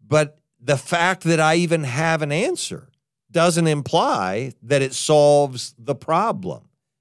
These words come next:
that is still there, even when I give my answer. So, I, I mean, I'll give you another example, and I'll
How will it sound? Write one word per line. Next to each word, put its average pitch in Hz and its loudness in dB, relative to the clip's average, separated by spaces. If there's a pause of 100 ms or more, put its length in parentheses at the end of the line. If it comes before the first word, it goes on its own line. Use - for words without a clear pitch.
(140)
that 117 2
is 117 -2
still 185 4
there, 120 0 (400)
even 143 0
when 131 0
I 127 0
give 127 -2
my 131 -2
answer. 71 -10 (960)
So, 185 0
I, 175 2
I - 4
mean, 196 4
I'll 202 4
give 220 0
you 226 4
another 156 4
example, 139 0
and 143 0
I'll 143 0